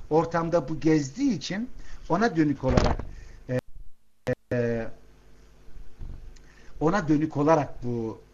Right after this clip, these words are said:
sözleri, yani cevabı verdim ben. Ve o arkadaşa dedim, mesela bunu diyenlerden birisi, "Abdullah Yolcu, Allah aşkına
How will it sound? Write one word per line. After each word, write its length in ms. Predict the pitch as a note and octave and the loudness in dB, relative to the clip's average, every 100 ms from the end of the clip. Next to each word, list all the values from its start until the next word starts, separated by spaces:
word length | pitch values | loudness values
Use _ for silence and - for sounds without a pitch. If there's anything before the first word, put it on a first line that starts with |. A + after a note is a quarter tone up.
| G2+ | -20
sözleri, 500 | - C3+ A2+ B2 B2+ | -4 -4 -2 -4 -2
yani 240 | C3+ B2+ A#2 | -4 -4 -4
cevabı 500 | C3 B2+ B2 A#2+ A2 | -4 -2 -4 -4 -4
verdim 400 | A#2 G#2 A2 G2+ | -4 -4 -6 -6
ben. 140 | F2 - - - - - - - | -8 -8 -12 -12 -12 -10 -6 -2
Ve 120 | G3 | 0
o 100 | G3+ | 2
arkadaşa 640 | F#3+ F#3+ F#3+ F#3 - F#3+ | 0 0 -6 -6 -6 -2
dedim, 260 | D#3+ G#2 - - - - | 0 -2 -6 -8 -10 -6
mesela 440 | C#3 C#3+ C#3 C3 A#2+ | -4 -2 0 0 0
bunu 220 | C3 C3+ | -2 -2
diyenlerden 720 | C3+ C3+ C3 B2+ B2 B2 A#2 | 0 2 2 0 -2 -2 -2
birisi, 420 | G#2+ G2+ - F#3 C4 - - - - | -2 -6 -6 -6 -6 -12 -20 -20 -10
"Abdullah 520 | B2 - C3 F3 G3+ | -8 -4 -2 -2 0
Yolcu, 380 | A#3 A3 B2+ A2+ - - - - - | 0 0 -2 -10 -10 -12 -10 -8 -2
Allah 280 | A#3+ A#3 | 0 0
aşkına 500 | D3 B2+ - A#2+ A#2 | -2 -4 -8 -4 -4